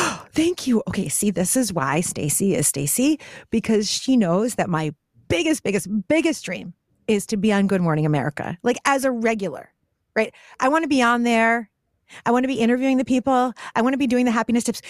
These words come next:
You know the woman that comes on and she shows you, like, opening gifts or what you can get for a dollar? I'm like, "Okay, that's amazing, and I love that segment, but don't you also want me to come on every few weeks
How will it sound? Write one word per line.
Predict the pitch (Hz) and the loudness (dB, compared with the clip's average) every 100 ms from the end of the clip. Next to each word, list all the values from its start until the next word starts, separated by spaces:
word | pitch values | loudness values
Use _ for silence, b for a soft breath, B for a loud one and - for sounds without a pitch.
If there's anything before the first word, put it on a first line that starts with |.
| B - | B 0
You | 311 | 2
know | 427 | 2
the | 466 | 2
woman | 320 302 | 2 2
that | 285 - | 0 0
comes | 247 214 | 0 2
on | 208 | 0
and | 196 | 0
she | - 214 | -2 -2
shows | - 196 190 | 0 0 0
you, | 202 | 0
like, | 185 180 _ _ _ _ _ _ - | 0 -2 _ _ _ _ _ _ -2
opening | 226 - 233 208 | -2 0 2 2
gifts | 151 185 185 185 - | 0 0 2 -2 -4
or | 165 151 143 _ _ _ - | -6 -6 -10 _ _ _ -6
what | 214 233 | -4 0
you | 233 | 0
can | 226 | 2
get | 208 196 - | 2 0 -2
for | 202 | -2
a | 185 | -2
dollar? | 185 175 185 196 185 185 B B - | 0 0 2 0 0 0 B B -4
I'm | 339 | -2
like, | 359 330 - _ - | 0 -2 -4 _ -2
"Okay, | 330 311 330 269 - - | -2 2 0 0 -4 -2
that's | 277 311 | -2 0
amazing, | 370 330 285 277 | -2 0 0 2
and | 262 | 2
I | 240 | 2
love | 214 | 2
that | 226 | 0
segment, | - 226 226 226 | -2 0 0 -2
but | 233 - | -4 0
don't | 311 370 - | 0 0 -4
you | 453 - | -6 -2
also | 202 254 - 349 | 0 0 0 0
want | 330 320 320 247 | 2 0 0 0
me | 247 | 0
to | 254 | 0
come | - 277 | 0 0
on | 233 214 202 196 214 - _ _ _ _ _ _ _ - | 2 2 2 0 -2 -8 _ _ _ _ _ _ _ -2
every | 254 247 262 | -2 -2 -4
few | 254 254 | -2 0
weeks | 214 202 - | 2 0 -2